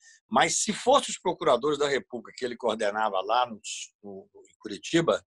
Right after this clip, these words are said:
ele seria denunciado por corrupção e por concussão, embora, do meu ponto de vista, um bis in idem e deveria ser um ou outro. Mas lá eles denunciavam pelo mesmo fato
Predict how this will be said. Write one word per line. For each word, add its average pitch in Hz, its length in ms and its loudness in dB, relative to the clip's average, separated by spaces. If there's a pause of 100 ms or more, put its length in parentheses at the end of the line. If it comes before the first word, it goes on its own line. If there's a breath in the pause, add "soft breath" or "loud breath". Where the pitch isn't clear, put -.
(1000 soft breath)
ele 165 180 6
seria 185 320 2
denunciado 165 640 0
por 226 140 2
corrupção 180 540 0 (100)
e 202 100 -2
por - 320 -12
concussão, - 680 -4 (320)
embora, 117 440 2 (160)
do 104 80 -10
meu 110 120 -2
ponto 113 160 -10
de 110 80 -6
vista, 131 280 -4
um 127 80 -4
bis 113 280 -4
in 110 120 2
idem 147 380 0 (840)
e 104 220 0
deveria 107 340 0
ser - 260 0
um 120 220 2
ou 135 160 6
outro. 95 200 0
Mas 160 160 4
lá 185 160 6
eles 170 120 2
denunciavam 143 540 2
pelo 120 180 -2
mesmo 117 200 -4
fato 120 500 -2